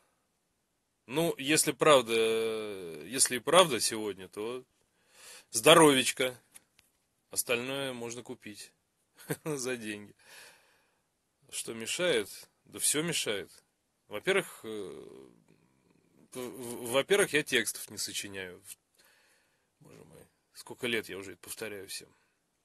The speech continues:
Какие невнимательные вы всё-таки, друзья. Соберитесь, пожалуйста. Ага, ага,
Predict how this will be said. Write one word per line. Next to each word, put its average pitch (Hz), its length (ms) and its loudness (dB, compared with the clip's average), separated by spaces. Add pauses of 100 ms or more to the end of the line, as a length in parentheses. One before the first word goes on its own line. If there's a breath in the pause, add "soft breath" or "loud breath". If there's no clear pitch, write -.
(320)
Какие - 240 -16
невнимательные 98 760 -12
вы - 80 -20
всё-таки, - 340 -14
друзья. 87 340 -20 (560 soft breath)
Соберитесь, 151 480 -2
пожалуйста. - 460 -16 (1300 loud breath)
Ага, 107 640 -20
ага, 107 580 -18